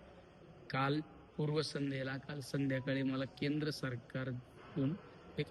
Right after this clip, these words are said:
अधिकृत असं, अ, पत्र त्या ठिकाणी मिळालेलं आहे. ते म्हणजे राहुरी ते शनी शिंगणापूर रेल्वेचा रस्ता मोकळा झाला आणि त्याला खऱ्या अर्थाने मंजुरी मिळाली. मी लोकसभेमध्ये आल्यानंतर मी रेल्वेच्या बाबतीत संभाजीनगर ते देवगड,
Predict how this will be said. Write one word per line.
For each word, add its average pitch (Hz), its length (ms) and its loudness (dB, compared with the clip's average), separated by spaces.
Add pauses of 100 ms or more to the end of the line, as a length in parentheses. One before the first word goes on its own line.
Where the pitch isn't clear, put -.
अधिकृत 160 520 2
असं, 160 340 2
अ, 139 320 -2
पत्र 147 400 -2
त्या 143 140 0
ठिकाणी 127 380 2
मिळालेलं 120 480 6
आहे. 110 220 2 (520)
ते 156 60 2
म्हणजे 160 240 6
राहुरी 151 320 4
ते 151 220 -2
शनी 147 300 0
शिंगणापूर 143 580 0
रेल्वेचा 139 880 0
रस्ता 135 260 -4
मोकळा 135 360 0
झाला 113 220 0
आणि 139 280 -2
त्याला 135 180 0
खऱ्या 123 420 0
अर्थाने 139 300 0
मंजुरी 135 460 4
मिळाली. 117 380 2 (560)
मी 151 480 4
लोकसभेमध्ये 135 880 2
आल्यानंतर 127 600 2 (480)
मी 139 120 4
रेल्वेच्या 143 520 4
बाबतीत 139 480 -2
संभाजीनगर 135 760 2
ते 127 160 -2
देवगड, 127 500 4